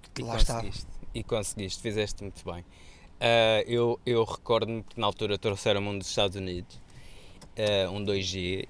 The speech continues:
Speaker 1: e, e na altura era, era uma verdadeira loucura. Ah, portanto, era o telefone mais bonito do, do mercado, era o telefone mais, mais, mais intuitivo, mais funcional, mais rápido,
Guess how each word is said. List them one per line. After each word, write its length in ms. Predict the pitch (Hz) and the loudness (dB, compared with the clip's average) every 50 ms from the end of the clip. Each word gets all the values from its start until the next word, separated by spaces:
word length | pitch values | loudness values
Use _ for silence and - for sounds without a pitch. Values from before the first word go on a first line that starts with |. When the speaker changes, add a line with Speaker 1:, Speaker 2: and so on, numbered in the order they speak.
| - | -8
Speaker 1:
e, 560 | - 101 101 101 98 92 92 92 87 87 87 - | -6 -4 -4 -2 -4 -4 -4 -4 -6 -6 -8 -6
e 100 | 92 101 | -6 -2
na 100 | 104 101 | 0 2
altura 360 | 98 95 - - 113 107 104 | 2 2 0 -2 -2 2 4
era, 320 | 104 101 98 104 101 101 - | 4 4 4 4 4 2 2
era 140 | - 110 110 | 2 0 2
uma 140 | 110 113 107 | 2 0 0
verdadeira 520 | 104 110 117 101 113 110 104 107 107 107 104 | -2 -2 2 4 4 6 6 6 6 4 4
loucura. 680 | 101 107 104 - - 113 101 101 104 117 107 107 107 - - - | 4 2 0 0 0 0 0 2 2 0 -2 -4 -6 -8 -4 0
Ah, 1040 | 101 101 101 98 95 95 92 92 92 90 90 87 87 50 50 - - - - - - | 2 2 4 4 4 2 2 2 0 0 0 -2 -2 -4 -4 -4 -4 -6 -6 -8 -10
portanto, 340 | - - - 98 95 - - | -12 -6 -4 -4 -2 2 2
era 120 | 104 101 | 4 4
o 40 | 107 | 4
telefone 460 | - - 107 - - 123 113 110 107 | 2 0 -4 0 4 6 6 6 6
mais 260 | 110 117 113 113 110 107 | 4 4 4 4 2 0
bonito 460 | 98 104 117 117 110 101 - - - - - | -2 -2 -2 -2 -2 -4 -6 -10 -14 -12 -8
do, 220 | 98 98 95 101 | -6 -6 -6 -2
do 140 | 101 117 110 | -2 0 0
mercado, 540 | 104 104 98 - - 113 104 104 101 98 104 107 117 - - - - - - - - - | 0 -2 -2 0 2 2 4 4 4 2 0 -6 -10 -10 -12 -12 -12 -16 -18 -20 -18 -4
era 200 | - 107 107 107 | -2 0 0 2
o 40 | 104 | 0
telefone 500 | - - 113 101 - - 117 110 107 107 | 0 -2 -4 -4 0 4 4 4 4 4
mais, 400 | 107 107 104 101 98 90 - - | 2 2 2 2 0 0 -2 -2
mais, 480 | - 107 104 98 98 95 92 90 - - - | -2 -2 -2 0 0 -2 -4 -2 -2 -4 -2
mais 260 | 110 101 101 101 98 | 0 0 0 0 0
intuitivo, 600 | 113 101 - 107 95 - - 117 117 113 107 98 107 | -2 -2 -2 -4 -4 0 0 0 2 0 0 -2 -2
mais 280 | 104 104 98 98 95 | -2 0 0 -2 -2
funcional, 800 | - - 113 101 - - 104 98 101 101 107 110 117 117 117 120 | -4 -6 -6 -6 -6 -6 -2 0 2 4 4 4 4 4 2 0
mais 260 | 113 101 95 92 - | -2 -2 -2 -2 -2
rápido, 520 | - - 113 117 117 - - 120 120 117 | 2 4 4 4 4 4 2 0 0 0